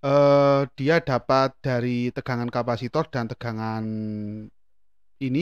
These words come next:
ya, V P dari supply ini, dikarenakan D dua-nya forward. Jadi arah arusnya seperti ini, D dua-nya forward. Nah, maka tegangan yang ada di C satu dan tegangan yang ada di supply ini, V P ini masuk ke C dua semuanya.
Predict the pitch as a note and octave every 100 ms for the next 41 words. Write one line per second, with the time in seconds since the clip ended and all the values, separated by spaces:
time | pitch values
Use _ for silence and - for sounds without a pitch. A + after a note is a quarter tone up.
0 | E3+ A#2 - _ _ C#3 B2+ C#3 B2+ A#2
1 | A2+ B2 A2+ B2+ A#2+ A#2+ F3 F#3+ _ _
2 | _ _ - - D3 C#3+ C#3+ F#3+ - C3
3 | B2+ B2 A#2 D3+ F3+ F3+ - _ F3 D#3
4 | D#3 C3+ - _ A#2+ C3+ D#3 - B2 B2
5 | A#2+ B2 D3 D3 C3+ A#2+ B2 A#2 A2 A2+
6 | A2 G#2+ A#2 A#2 A#2+ G#2+ G2 - _ _
7 | _ _ _ _ _ _ _ - G#2 G#2+
8 | G#2+ A2+ - D3+ D#3+ - _ _ _ _
9 | - - B2 B2 C3 C3 A#2 A2 A#2+ B2+
10 | A#2 A#2 A2+ E3 - B2 A2+ A#2 A#2 -
11 | - A#2 A#2+ B2 A#2+ A2+ A2+ B2 A#2 B2+
12 | B2+ B2+ D#3+ B2+ A#2 B2 B2 D3+ B2 A2+
13 | A#2+ - C#3+ C3+ - A2+ A2 - G#2+ G2+
14 | F#2+ F#2+ F#2